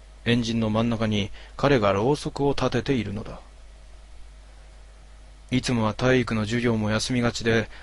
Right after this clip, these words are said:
青白い顔をして教室の隅でじっとしているイメージの彼が、その時は僕らを支配していた。誰も、「もう寝よう」なんて言い出さなかった。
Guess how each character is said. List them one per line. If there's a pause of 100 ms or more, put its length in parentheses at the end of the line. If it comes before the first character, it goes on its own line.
(100)
青
白
い
顔
を
し
て
教
室
の
隅
で
じ
っ
と
し
て
い
る
イ
メ
ー
ジ
の
彼
が、 (280)
そ
の
時
は
僕
ら
を
支
配
し
て
い
た。 (1300)
誰
も、 (260)
「も
う
寝
よ
う」
な
ん
て
言
い
出
さ
な
か
っ
た。